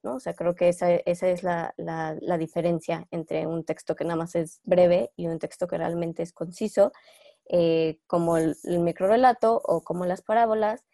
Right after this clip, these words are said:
eh, etcétera. Eh, el, la otra característica es que sea, pues, narrativo,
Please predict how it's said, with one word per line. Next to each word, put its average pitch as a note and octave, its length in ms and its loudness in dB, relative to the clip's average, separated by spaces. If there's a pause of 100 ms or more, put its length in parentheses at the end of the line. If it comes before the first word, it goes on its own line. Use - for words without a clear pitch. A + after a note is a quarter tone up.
(380)
eh, D#3+ 380 -4 (1040)
etcétera. - 500 2 (720)
Eh, G3 540 8
el, G3+ 380 8
la G3 120 6
otra G#3+ 200 6
característica A3 680 2
es G3+ 140 2
que F3+ 100 -4
sea, F3 260 -2
pues, F3+ 140 -10
narrativo, G#3 720 -2